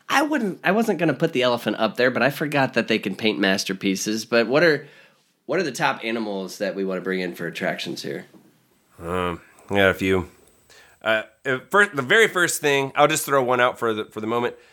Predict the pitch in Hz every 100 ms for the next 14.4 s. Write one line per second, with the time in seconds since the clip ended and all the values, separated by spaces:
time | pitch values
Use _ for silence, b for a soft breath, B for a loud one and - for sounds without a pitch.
0 | b b 131 127 - 147 143 151 139 123
1 | 147 131 135 135 127 113 - 110 127 127
2 | 117 104 104 98 95 80 - - 127 113
3 | 104 87 110 143 143 - 143 131 113 104
4 | 104 127 147 160 - 131 127 117 107 113
5 | 120 127 117 113 110 104 B B 120 127
6 | 113 110 123 135 139 131 - - 131 127
7 | 120 123 117 123 123 120 120 - _ _
8 | _ - 139 127 - 139 160 160 - -
9 | 240 277 262 - 262 240 254 202 175 143
10 | 175 175 123 120 - 160 170 170 170 131
11 | 101 139 185 - _ - 269 440 440 311
12 | 226 214 196 180 202 196 175 165 - 156
13 | 156 175 180 196 196 - 180 208 208 190
14 | 156 139 127